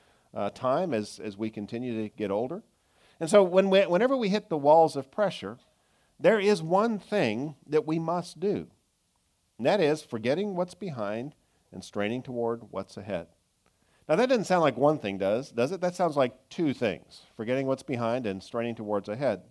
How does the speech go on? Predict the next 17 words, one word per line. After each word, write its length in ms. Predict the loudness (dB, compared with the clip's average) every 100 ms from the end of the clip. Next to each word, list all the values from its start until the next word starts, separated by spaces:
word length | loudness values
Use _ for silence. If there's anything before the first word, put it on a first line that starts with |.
| -2
The 120 | 4
idea 260 | 4 4 2
is 80 |
that 260 | 2 0 0
it, 120 | -4
it's 200 | -6 -4
one 220 | 0 0
overall 560 | 0 -2 2 4 4 4
effort 440 | 0 -2 -4 -6 _ _ _ _ 0
that 140 | 2
requires 460 | 2 4 6 8 4
both 380 | 4 6 4 0
a 120 | -4
do 520 | -4 -2 0 0 -4 -10 _ _ _
and 480 | -4 -2 -2 -4 -8 -6
a 100 | -2
don't. 280 | 0 -2